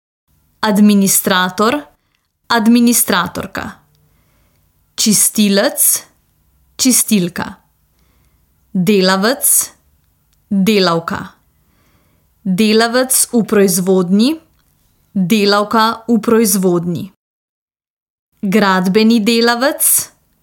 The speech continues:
gradbena delavka. Kuhar,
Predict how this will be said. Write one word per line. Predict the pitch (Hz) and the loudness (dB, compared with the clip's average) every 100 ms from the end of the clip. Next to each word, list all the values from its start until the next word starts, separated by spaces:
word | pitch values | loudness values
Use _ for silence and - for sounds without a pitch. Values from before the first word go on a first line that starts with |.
| _ - | _ -4
gradbena | 208 196 185 185 185 208 220 202 | 0 0 0 0 0 0 0 2
delavka. | 185 165 147 - - 202 - _ _ _ _ _ _ _ _ _ _ _ _ - | 0 0 -4 -8 -10 -12 -16 _ _ _ _ _ _ _ _ _ _ _ _ -2
Kuhar, | 214 190 208 202 | 0 0 -2 -2